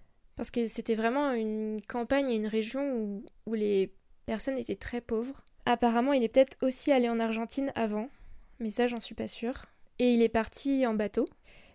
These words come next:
Mais c'était pas le premier de son village à partir, et en fait, il aurait pas pu y aller seul si c'était le premier. En fait, c'est son beau-frère, c'est l'oncle de ma grand-mère qui était déjà là-bas,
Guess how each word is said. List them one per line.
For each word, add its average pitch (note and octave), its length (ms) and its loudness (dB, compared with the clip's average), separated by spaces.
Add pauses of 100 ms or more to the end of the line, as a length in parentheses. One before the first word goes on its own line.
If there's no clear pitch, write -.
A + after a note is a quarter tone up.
Mais A#3 120 6
c'était B3 280 4
pas C4+ 120 6
le D4 60 6
premier C4 300 0
de B3+ 60 -6
son A#3+ 120 -4
village B3+ 320 4
à A#3+ 100 4
partir, B3+ 600 -2 (180)
et A#3 80 0
en A3 60 0
fait, C#4 260 0
il A#3 100 0
aurait G#3+ 200 0
pas C4 160 0
pu C4+ 220 -2
y A#3+ 120 2
aller A#3+ 320 4
seul C4 540 2 (120)
si - 440 -4
c'était A#3+ 260 0
le G#3+ 60 -4
premier. G#3 340 -6 (380)
En A#3 60 -4
fait, D4+ 180 6
c'est C4 80 2
son A#3+ 180 -2
beau-frère, C4 640 2
c'est - 200 2
l'oncle B3 380 0
de A#3 100 6
ma A3+ 160 0
grand-mère A3+ 460 -2
qui A#3 140 -2
était A3 160 0
déjà A#3+ 260 2
là-bas, A#3 340 2